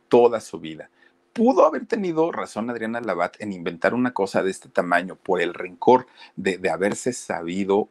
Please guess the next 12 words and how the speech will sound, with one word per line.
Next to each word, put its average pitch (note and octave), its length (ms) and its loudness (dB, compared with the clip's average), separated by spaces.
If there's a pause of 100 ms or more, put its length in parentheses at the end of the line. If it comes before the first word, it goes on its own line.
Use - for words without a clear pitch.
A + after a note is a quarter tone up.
eh, E2 580 -2 (600)
abandonada F#2+ 880 2
cuando F#2 200 -6
era G#2 160 -4
chiquita? - 520 -6 (540)
¿O B2+ 220 4
se - 200 -2
justifica - 800 -2
o A2+ 100 2
no A2+ 140 2
se C#3+ 120 -6
justifica? G#2+ 640 -2